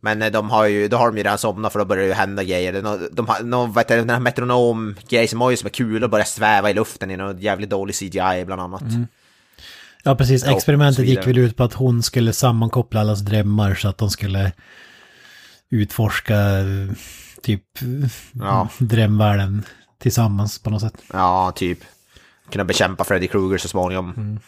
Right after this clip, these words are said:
Speaker 1: Och så vidare.
Speaker 2: Ja, vi kan ju gå igenom superpowers. Alltså, den är, vissa är ju coola, vissa är så jävla lama. <laughs> Den är,
Speaker 1: Ja.
Speaker 2: snubben sitter i rullstol, hans superpower är först. Okej, han kan gå, det är hans superpower. Wow.
Speaker 1: Ja, ja.
Speaker 2: <laughs> Jag ska
Speaker 1: Ja, <laughs> precis.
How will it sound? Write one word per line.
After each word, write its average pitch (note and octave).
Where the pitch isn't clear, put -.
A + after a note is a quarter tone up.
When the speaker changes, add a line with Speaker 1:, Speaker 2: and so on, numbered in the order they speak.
Speaker 1:
Och F#2
så F2+
vidare. F2
Speaker 2:
Ja, B2+
vi D3
kan G3
ju F#3+
gå G3+
igenom F#3+
superpowers. A#2+
Alltså, C#3
den D#3+
är, D#3
vissa E3
är C#3+
ju C3+
coola, A#2
vissa A#2+
är B2
så A2+
jävla G#2+
lama. G#2+
<laughs> -
Den D#3+
är, D#3
Speaker 1:
Ja. G#2
Speaker 2:
snubben D#3
sitter D#3+
i D3+
rullstol, C3+
hans D3+
superpower B2+
är A#2+
först. -
Okej, B2+
han B2
kan A#2+
gå, G#2
det B2+
är A2
hans G#2
superpower. G#2
Wow. G#2
Speaker 1:
Ja, E2+
ja. A2
Speaker 2:
<laughs> -
Jag -
ska -
Speaker 1:
Ja, C#3+
<laughs> -
precis. D#3